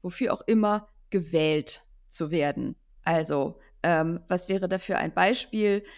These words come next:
Eine Frau, die, ähm, sich über andere Frauen mokiert, weil die zu stark geschminkt seien, um sich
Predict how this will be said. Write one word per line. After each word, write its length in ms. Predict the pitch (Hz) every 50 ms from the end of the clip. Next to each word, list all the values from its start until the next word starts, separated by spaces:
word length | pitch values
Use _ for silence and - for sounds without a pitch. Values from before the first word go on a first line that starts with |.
| - - -
Eine 160 | 185 196 202
Frau, 320 | 196 - - 202 190 190
die, 380 | 196 190 - 190 185 190 185 -
ähm, 580 | - - 180 180 180 180 180 180 113 107 - - -
sich 260 | 180 185 196 196 -
über 240 | - 196 196 - -
andere 260 | 185 202 196 190 190
Frauen 400 | 185 - - 202 196 196 202 202
mokiert, 540 | 202 202 202 - - 233 202 190 - - -
weil 100 | 185 180
die 220 | 180 196 185 175
zu 160 | - - -
stark 320 | 214 - - 208 180 180 -
geschminkt 540 | - 190 - - 226 214 214 226 226 226 -
seien, 420 | - 185 180 165 170 175 180 180
um 220 | - - 185 185
sich 360 | 180 - 170 180 - - -